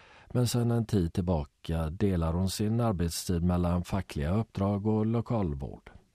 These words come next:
"Just nu jobbar jag inom poolen, vilket innebär att jag får hoppa in där det fattas folk. Det måste ju bli rent även om folk är sjuka eller frånvarande av andra anledningar", säger Charlotte.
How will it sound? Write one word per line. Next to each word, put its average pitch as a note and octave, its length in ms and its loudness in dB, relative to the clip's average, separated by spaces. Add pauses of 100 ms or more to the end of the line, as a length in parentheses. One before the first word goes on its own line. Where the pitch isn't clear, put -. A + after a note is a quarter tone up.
(760)
"Just F2+ 300 2
nu G#2+ 240 4
jobbar A#2 240 4
jag G#2 180 4
inom A#2+ 320 4
poolen, D#2+ 680 0
vilket F#2 260 0
innebär E2+ 360 2
att F#2 180 -2
jag D#2+ 200 0
får F2 140 -2
hoppa G2+ 280 0
in F#2 260 2
där G2+ 140 0
det G#2+ 320 2
fattas C#2+ 420 -6
folk. - 460 -12 (560)
Det D2 160 -4
måste E2+ 340 -2
ju E2+ 120 2
bli G#2+ 220 2
rent F2+ 520 0
även E2 240 0
om F2+ 140 0
folk E2+ 360 -4
är F2+ 140 0
sjuka D#2 460 -2
eller G2 320 0
frånvarande E2 1000 -2
av F2+ 240 -2
andra E2+ 400 -2
anledningar", F#2+ 640 0
säger F2 460 -2
Charlotte. - 640 -8